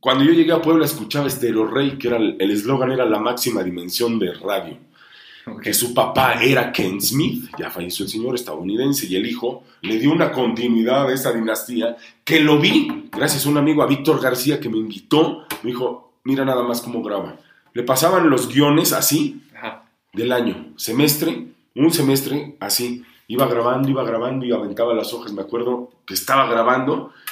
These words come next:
Speaker 1: y así, grababa voz off y aventaba las hojas en la cabina.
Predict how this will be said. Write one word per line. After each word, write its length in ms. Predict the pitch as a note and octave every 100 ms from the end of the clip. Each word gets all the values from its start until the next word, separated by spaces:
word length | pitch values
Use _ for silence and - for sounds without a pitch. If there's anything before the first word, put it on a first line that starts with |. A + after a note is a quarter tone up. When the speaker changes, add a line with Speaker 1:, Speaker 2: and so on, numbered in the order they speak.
| - - _
Speaker 1:
y 100 | -
así, 460 | A#2 A#2+ C#3+ C#3+ -
grababa 540 | F#2+ A#2 B2+ D#3+ E3 C#3
voz 260 | C3+ C#3+
off 300 | C#3+ - - - _ _ _ _ _ _ _ -
y 120 | A2
aventaba 360 | A2 G#2+ C3
las 200 | B2+ A#2
hojas 260 | B2 - -
en 80 | G#2+
la 100 | G#2
cabina. 480 | G#2+ A2 G#2+ F2